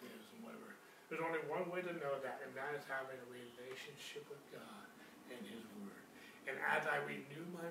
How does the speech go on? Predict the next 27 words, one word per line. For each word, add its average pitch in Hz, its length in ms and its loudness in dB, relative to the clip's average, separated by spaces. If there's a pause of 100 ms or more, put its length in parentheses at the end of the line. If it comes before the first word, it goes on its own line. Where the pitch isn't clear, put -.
(100)
mind, 156 440 -6 (180)
especially 170 560 4
in 143 260 8
the 131 140 0
context 160 420 0
that 127 140 -4
we're 147 160 4
talking 139 420 0
about, - 300 -6 (640)
who 151 180 2
we 135 160 0
are 123 220 0
in - 100 -8
Christ. - 720 -10 (560)
'Cause - 140 6
our 196 320 8
destiny, - 640 0 (480)
God's 175 380 8 (100)
will 147 160 4
for 127 300 2
our 117 240 0
life, 110 420 -4 (640)
is 139 160 6
in 135 120 2
that 131 200 2
same 151 420 -2
seed - 540 -4